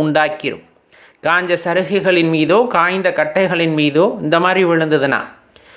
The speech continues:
அப்ப அது விழுகின்ற இடத்திற்கு தகுந்தாற் போல அது தன்னை வடிவமைத்துக் கொள்கிறது அப்படிங்கிறது தான் நம்ம தெளிவா தெரிந்து கொள்ள வேண்டிய ஒரு பெரிய பரம ரகசியம்.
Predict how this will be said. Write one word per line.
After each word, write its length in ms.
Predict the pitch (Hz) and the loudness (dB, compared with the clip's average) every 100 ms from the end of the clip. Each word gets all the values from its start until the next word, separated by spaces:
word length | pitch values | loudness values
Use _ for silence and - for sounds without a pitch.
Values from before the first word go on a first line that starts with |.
| - - | -20 -4
அப்ப 260 | 165 196 | -2 0
அது 120 | 226 202 | 0 0
விழுகின்ற 560 | 185 254 277 285 269 262 | 0 0 2 2 2 2
இடத்திற்கு 640 | 208 214 277 285 254 254 | 2 0 0 -4 -6 -6
தகுந்தாற் 540 | 254 214 208 202 196 175 | -2 0 0 2 2 0
போல 260 | 151 139 139 220 285 233 _ _ _ _ _ _ | -2 0 0 0 -2 -10 _ _ _ _ _ _
அது 240 | - 202 269 | -4 -2 0
தன்னை 380 | 269 233 226 214 | 0 -2 0 0
வடிவமைத்துக் 640 | 175 208 285 269 247 240 | 0 0 0 -2 -4 -4
கொள்கிறது 440 | 208 214 202 196 208 | 0 2 4 2 2
அப்படிங்கிறது 540 | 208 180 185 185 170 175 | 0 0 0 2 2 2
தான் 280 | 196 202 143 - | 2 2 0 -4
நம்ம 200 | - 151 | -6 -4
தெளிவா 420 | 143 175 208 240 233 | -2 0 0 0 2
தெரிந்து 340 | 180 208 226 | 2 2 0
கொள்ள 200 | 226 196 | 2 2
வேண்டிய 300 | 180 175 196 | 2 2 4
ஒரு 160 | 175 160 | 4 2
பெரிய 500 | - 185 208 240 240 | 0 0 2 2 0
பரம 300 | 151 170 190 | 0 -2 0
ரகசியம். 540 | 151 147 147 120 107 | 0 -2 -4 -6 -8